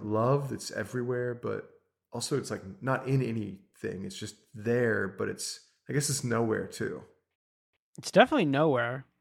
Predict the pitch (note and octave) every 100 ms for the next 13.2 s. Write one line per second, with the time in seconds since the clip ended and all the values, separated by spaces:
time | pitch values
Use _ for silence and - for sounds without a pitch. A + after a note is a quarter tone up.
0 | _ _ _ C#3 C#3 G3 - D3+ D#3+ E3
1 | A3+ A#2+ A2 - - - C#3 E3+ F#3+ D3
2 | G#2 C#3 D#3 C3+ G#2+ - - D#3 C#3 C#3+
3 | C3+ C3 - C#3+ - G2+ - G2 - -
4 | _ _ C#3 B2 A#2+ - C3 B2 A#2+ A#2
5 | B2 - _ _ _ _ _ _ _ _
6 | - F3+ - D3 - C#3+ C3 A#2 - A#2+
7 | E3 - _ _ _ - F2 E2+ - _
8 | _ _ _ - G#2+ G#2 - B2+ A#2 G2+
9 | F#2 A2+ G#2 - - - A#2 A2+ A2 A2+
10 | G#2+ - A2 G#2 - _ A2 - B2 B2
11 | A#2+ B2 B2+ B2 A#2 G#2+ F#2+ _ _ G#2
12 | G2 - - _ _ _ A#2+ B2 B2+ A2+
13 | - -